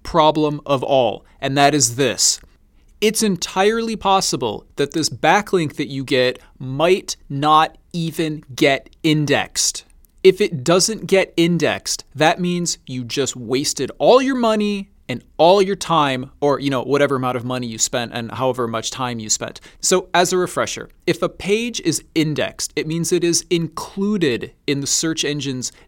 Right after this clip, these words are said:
database. What does that mean? It means it is possible for the search engine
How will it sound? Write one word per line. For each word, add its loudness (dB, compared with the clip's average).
database. 0
What 2
does 4
that 4
mean? -8
It 4
means -2
it 4
is 2
possible 0
for 0
the -2
search 0
engine -2